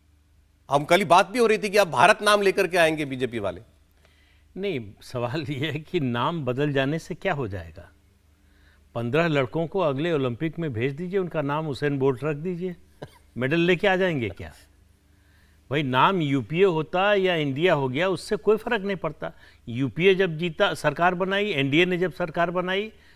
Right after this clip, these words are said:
Speaker 2: तो एनडीए के नाम पर या यूपीए के नाम पर तो नहीं चुनाव लड़े,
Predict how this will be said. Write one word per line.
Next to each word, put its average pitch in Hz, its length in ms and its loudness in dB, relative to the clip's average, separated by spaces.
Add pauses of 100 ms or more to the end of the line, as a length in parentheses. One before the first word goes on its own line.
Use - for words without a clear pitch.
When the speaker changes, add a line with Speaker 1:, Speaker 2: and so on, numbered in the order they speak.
(180)
Speaker 2:
तो 156 60 -2
एनडीए 156 400 4
के 180 120 -2
नाम 170 220 -2
पर 185 160 0
या 180 160 2
यूपीए 151 400 2
के 165 120 -2
नाम 160 180 0
पर 175 120 -4
तो 196 100 -4
नहीं 226 140 -2
चुनाव 160 300 -4
लड़े, 101 300 -10